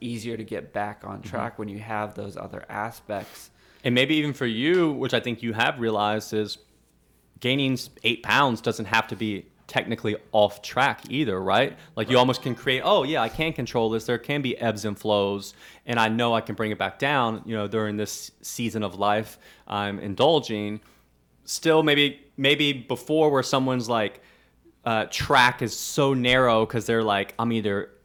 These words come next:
Speaker 2: extreme hundred percent paleo training seven days a week or I'm off," right? But you can, through your experience, maybe, and correct me if I'm wrong, yeah, it's almost like maybe your track has widened and,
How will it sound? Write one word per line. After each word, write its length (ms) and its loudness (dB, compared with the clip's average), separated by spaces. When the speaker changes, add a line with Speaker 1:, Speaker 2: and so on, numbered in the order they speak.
Speaker 2:
extreme 680 -2
hundred 300 2
percent 300 -2
paleo 440 2
training 360 2
seven 240 0
days 180 0
a 80 -2
week 300 -4
or 160 0
I'm 120 -4
off," 420 0
right? 380 2
But 200 0
you 120 -2
can, 220 -4
through 120 -4
your 160 4
experience, 420 -2
maybe, 460 0
and 140 -8
correct 200 -2
me 60 -2
if 100 -4
I'm 140 -2
wrong, 220 4
yeah, 120 4
it's 120 0
almost 280 0
like 160 -4
maybe 240 -2
your 140 -2
track 420 2
has 200 -4
widened 500 4
and, 240 -6